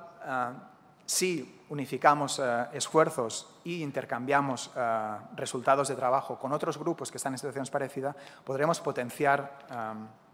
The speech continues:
mucho más lo que es nuestra investigación. Ah, y en último lugar, la estrategia,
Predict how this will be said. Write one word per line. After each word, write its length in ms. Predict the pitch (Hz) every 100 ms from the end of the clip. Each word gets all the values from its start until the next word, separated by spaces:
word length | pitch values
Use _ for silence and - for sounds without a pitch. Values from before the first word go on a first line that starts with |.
| _ _ _ - -
mucho 260 | - 147 160
más 360 | 139 131 - -
lo 100 | 127
que 80 | 127
es 60 | 123
nuestra 260 | 123 -
investigación. 580 | 120 117 120 107 - - - - - - - - - - - - -
Ah, 640 | 160 143 139 139 139 143 147 - - _ _ - - - - - - -
y 60 |
en 60 | 170
último 240 | 190 190
lugar, 440 | 175 160 170 180 -
la 100 | 147
estrategia, 560 | 143 131 139 135 156